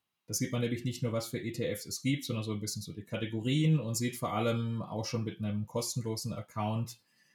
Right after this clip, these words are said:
sehr gut, was sich da eigentlich dahinter verbirgt. So, was sind die größten Aktienpositionen, welche Länder sind am größten vertreten, auch auf welchem Kontinent und auch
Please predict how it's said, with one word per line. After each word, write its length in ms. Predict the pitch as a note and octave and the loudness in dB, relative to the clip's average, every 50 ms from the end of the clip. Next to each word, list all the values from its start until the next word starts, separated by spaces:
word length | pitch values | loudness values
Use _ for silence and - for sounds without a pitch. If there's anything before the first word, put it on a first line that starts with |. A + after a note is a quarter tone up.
| _ | _
sehr 320 | _ - - - A#2+ A#2 A#2 | _ 0 2 2 2 2 0
gut, 580 | - A2+ A2+ A#2 A#2+ A#2+ A#2+ - - - - - _ | 0 0 2 4 4 4 2 0 -6 -6 -10 -14 _
was 380 | - - G#2+ G#2+ G#2+ A2 - - | -20 -18 -14 -4 -2 -2 -2 0
sich 100 | A2+ - | -2 -4
da 120 | - G#2+ | -4 -2
eigentlich 200 | - G#2+ G#2+ G#2 | 0 0 -2 0
dahinter 240 | - G#2+ G#2 F#2+ G2+ | 0 -2 0 0 -2
verbirgt. 380 | - G2 F2+ - G#2 G#2+ G#2 - | -4 -4 -6 -2 -2 -2 -2 -2
So, 120 | - F2 | -6 -4
was 140 | G#2 G#2+ - | -2 0 0
sind 100 | A#2 G2 | 0 0
die 80 | G#2 G#2 | -2 -2
größten 300 | - G#2 G#2 - - D#2 | -2 -2 0 0 -2 -2
Aktienpositionen, 1160 | - - - - - G2+ F#2+ - - F#2+ F#2+ - - - - - F#2+ G2 G2 G2 G2 G2 F#2+ | -4 -4 -4 -6 -4 -4 -4 -4 -4 -6 -6 -4 -4 -4 -4 -2 -2 0 0 0 -2 -2 -2
welche 240 | G2+ G2+ G2 - G#2+ | -4 -4 -2 -2 0
Länder 260 | G#2 G#2 G#2+ G#2+ G#2+ | 0 2 2 2 2
sind 220 | G2+ - - G2 F#2+ | 0 0 -2 -2 -4
am 100 | G2+ G2+ | -4 -4
größten 320 | - G2+ G2 - - G#2 | -4 -4 -4 -2 -2 -4
vertreten, 560 | - - G2 - G2 G2+ G2+ G2 - G2+ F#2+ | -4 -6 -8 -8 -6 -8 -8 -6 -6 -6 -6
auch 220 | - G2 F#2+ - G2 | -4 -6 -6 -6 -6
auf 140 | F#2 - | -10 -8
welchem 200 | - F#2+ - G#2 | -10 -10 -10 -10
Kontinent 640 | G#2 - G#2+ G#2+ A2 - A2 G#2+ G#2 G#2 G#2 G2+ - | -8 -4 -2 -2 -2 -2 -2 0 0 0 0 -2 -2
und 120 | A2 G2+ | -4 -4
auch 240 | F#2 G#2 G2+ - - | 0 0 -2 -2 -4